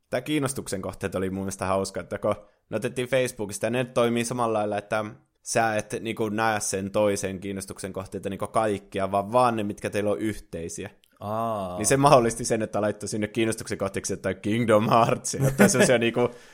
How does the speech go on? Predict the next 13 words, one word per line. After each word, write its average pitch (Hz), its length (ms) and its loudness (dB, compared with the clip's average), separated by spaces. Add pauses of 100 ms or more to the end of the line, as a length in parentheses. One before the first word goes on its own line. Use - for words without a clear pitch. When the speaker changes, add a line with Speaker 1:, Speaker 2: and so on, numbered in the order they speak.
(120)
Speaker 1:
nörttijuttuja. 104 960 2
Speaker 2:
Niin, 127 400 -4 (160)
totta. 127 360 -6
Et 123 140 -8
ei 131 140 -4 (280)
tuu 139 120 -8
semmoista 131 320 -8
niinku, 120 360 -10 (600)
ei 156 100 -4
tuu 160 120 -8
semmoista 170 280 -6
oloa, 160 260 2
että 113 220 -8